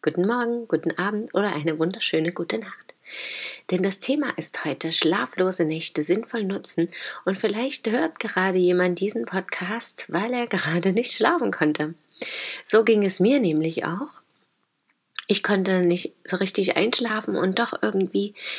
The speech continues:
hatte aber das Gefühl, immer so halb munter zu sein, weil ich das Gefühl hatte, oh, ich will irgendwie meinen Podcast machen, auch vom letzten Tag noch und hatte dann einige Ideen und hab ganz viele Gedanken gehabt und die letzten Tage durchgespielt und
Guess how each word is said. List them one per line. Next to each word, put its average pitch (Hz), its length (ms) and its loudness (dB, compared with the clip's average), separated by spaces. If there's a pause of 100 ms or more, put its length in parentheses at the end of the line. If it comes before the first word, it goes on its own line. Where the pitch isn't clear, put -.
(160)
hatte - 200 0
aber 190 120 2
das 180 220 2
Gefühl, 214 320 0
immer 185 240 2
so 175 180 0
halb 240 160 -2
munter 208 380 -2
zu 185 160 0
sein, 185 340 0
weil 165 140 2
ich 175 100 0
das - 160 0
Gefühl - 320 -2
hatte, - 240 -4
oh, 226 120 0
ich 214 200 -4
will 196 80 -2
irgendwie 190 340 -4
meinen 185 300 -2
Podcast - 560 -6
machen, 196 300 -6 (680)
auch 185 180 -4
vom 180 280 -2
letzten 185 360 0
Tag 185 400 -4
noch 180 280 -4
und 175 320 -4 (1040)
hatte 190 240 0
dann 185 320 2 (160)
einige 196 380 2
Ideen 185 580 4
und 175 160 0
hab 180 160 -4
ganz 180 220 -2
viele 175 200 2
Gedanken 170 440 0
gehabt 170 320 -4
und 170 80 4
die 180 100 4
letzten 170 400 -2
Tage 175 360 -6
durchgespielt 175 920 -2
und 170 280 -6